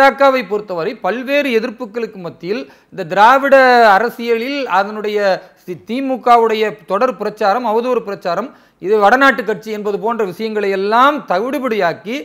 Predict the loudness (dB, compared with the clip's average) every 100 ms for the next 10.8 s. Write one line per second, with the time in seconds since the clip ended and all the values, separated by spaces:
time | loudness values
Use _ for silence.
0 | -14 _ -10 -4 2 2 0 -4 -2 2
1 | 2 2 -4 -6 -8 -8 -10 -10 -8 -6
2 | -6 0 2 2 0 -8 -8 -12 -8 -8
3 | -6 -6 -4 -6 -6 -2 0 0 0 -6
4 | -8 -6 -8 -10 _ _ _ -6 0 0
5 | 0 -4 -2 0 2 0 0 -4 -2 -2
6 | -2 -10 -6 0 4 4 2 0 -4 -6
7 | -10 -10 -10 -8 -6 -6 -6 -8 -8 -8
8 | -4 -4 -4 -8 -8 -10 -6 -4 -2 -4
9 | -4 -4 0 0 -2 -8 -10 -12 -12 -12
10 | -4 -2 -2 -6 _ _ -2 -2